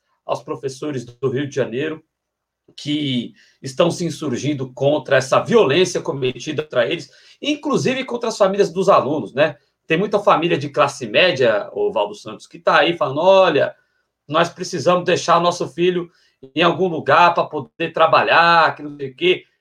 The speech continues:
É, escola não é depósito de criança, tá?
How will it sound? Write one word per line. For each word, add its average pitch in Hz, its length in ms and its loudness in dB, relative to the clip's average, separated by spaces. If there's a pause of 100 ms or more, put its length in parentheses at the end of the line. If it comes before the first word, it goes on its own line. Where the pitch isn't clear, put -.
(160)
É, 131 720 0
escola 180 720 -2
não 170 240 -2
é 156 120 4
depósito 143 760 -2
de 135 100 -18
criança, 127 640 -8 (800)
tá? 117 320 -4